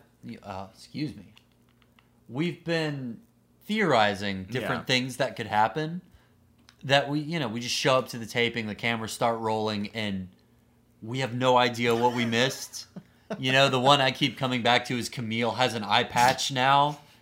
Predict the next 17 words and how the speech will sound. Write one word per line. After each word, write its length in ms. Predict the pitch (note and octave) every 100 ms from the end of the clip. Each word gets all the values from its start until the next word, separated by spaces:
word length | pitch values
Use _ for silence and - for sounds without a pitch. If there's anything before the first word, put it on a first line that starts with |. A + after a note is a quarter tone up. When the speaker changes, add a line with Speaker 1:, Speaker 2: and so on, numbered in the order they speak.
| _
Speaker 1:
and 160 | B2+ B2+
it's 160 | C3
never 480 | C3+ C3 C3 C3+ C#3
addressed. 800 | C3 A#2 A#2 A2+ C#3 - - - - - -
I 140 | - F3
quite 420 | F3+ - C#4+ A#3
like 240 | G3 F#3+
the 140 | F#3+ D3+
idea 480 | C3+ A#2 B2 G#2+ - _ _ -
that 140 | D3+
the 120 | D#3
T 240 | - F3 E3+
V 160 | D3
title 640 | C#3+ A2 B2 E3 G3 G#3 - _ _
just 280 | C#3+ C3 -
isn't 380 | C#3+ B2+ A2 G2
there. 400 | G2 D2+ - -